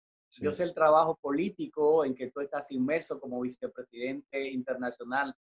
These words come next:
Speaker 2: del Partido Revolucionario Moderno. Este de domingo, mañana, van a haber cambios o no, pero cualquier cambio que haya, el cambio más importante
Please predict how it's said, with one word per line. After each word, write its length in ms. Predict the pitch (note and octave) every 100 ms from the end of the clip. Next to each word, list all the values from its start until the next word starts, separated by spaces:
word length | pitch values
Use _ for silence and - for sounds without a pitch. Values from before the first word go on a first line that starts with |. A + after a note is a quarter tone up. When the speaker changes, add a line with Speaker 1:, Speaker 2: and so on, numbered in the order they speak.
| _ _
Speaker 2:
del 140 | - -
Partido 460 | B2 A#2 C3 C#3
Revolucionario 600 | C3+ C3 B2 B2 B2+ C3
Moderno. 800 | B2 B2 B2 D#3+ G3 D#3 D3+ E3
Este 220 | C3 -
de 280 | B2+ B2 A#2+
domingo, 420 | - B2+ C3+ C3 B2
mañana, 540 | A#2+ B2+ C3+ C3 A#2+ _ _ _ -
van 160 | C3 C3+
a 60 |
haber 380 | B2+ B2+ C3 B2
cambios 420 | - C3+ C3+ B2+ -
o 100 | B2
no, 280 | C3+ D#3+ E3+
pero 240 | C3 B2+ -
cualquier 420 | - B2+ - D#3 -
cambio 500 | D#3+ D#3+ D#3 D3+ - _ _ _
que 120 | C#3
haya, 560 | C#3+ E3+ D3 C#3+ C#3 C3+ -
el 280 | C3 A#2+ -
cambio 360 | C#3+ C#3+ D3
más 260 | C3+ C#3 -
importante 760 | C3 B2+ B2+ C3+ B2+ A#2 A#2